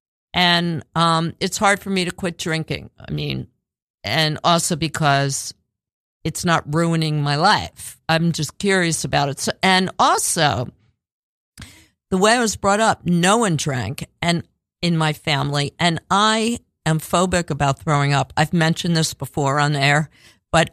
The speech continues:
I didn't drink at all until I moved to New York at age, like, I didn't drink till after I'd been in New York and for a year at age twenty-three. So I didn't drink in college.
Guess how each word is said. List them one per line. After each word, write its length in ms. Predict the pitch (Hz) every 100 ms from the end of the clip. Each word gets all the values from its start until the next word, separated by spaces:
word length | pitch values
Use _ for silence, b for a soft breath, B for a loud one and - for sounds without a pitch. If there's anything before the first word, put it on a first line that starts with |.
| _
I 220 | 156 165
didn't 420 | 180 175 190 185 156
drink 320 | 170 160 156
at 120 | 151 -
all 540 | 156 151 143 135 - -
until 340 | 156 - 165
I 100 | 143
moved 300 | 151 151 156
to 100 | -
New 100 | 139 143
York 340 | 139 135 - -
at 160 | 147 -
age, 380 | 143 131 - - _ _
like, 200 | 165 147
I 80 | 170
didn't 200 | 180 165
drink 280 | - 165 160
till 140 | 165
after 200 | 151 -
I'd 140 | 147 143
been 160 | 147
in 100 | 139
New 80 | 143
York 260 | 143 135 139
and 140 | 131 - _
for 100 | 143
a 60 | 135
year 340 | 147 151 113
at 100 | 85
age 260 | 139 127 -
twenty-three. 520 | 147 131 - 147 123
So 160 | -
I 40 | 147
didn't 240 | 190 190
drink 240 | 180 160 160
in 120 | 151
college. 680 | - 143 143 147 139 135